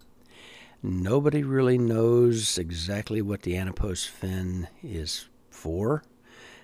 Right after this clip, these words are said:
There was some conjecture that it could be used in mating.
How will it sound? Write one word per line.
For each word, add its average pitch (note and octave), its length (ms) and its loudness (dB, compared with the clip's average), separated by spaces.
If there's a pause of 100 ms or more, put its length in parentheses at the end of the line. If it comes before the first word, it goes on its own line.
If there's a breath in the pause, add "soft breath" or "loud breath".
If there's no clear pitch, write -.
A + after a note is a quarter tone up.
(120 loud breath)
There G2+ 200 -2
was F#2+ 220 -4
some A#2+ 720 0
conjecture A2+ 680 -2
that G#2 180 -2
it G2 180 -6
could A#2 300 -2
be A2+ 500 4
used G#2+ 600 0
in G2+ 560 -2
mating. F#2+ 400 -4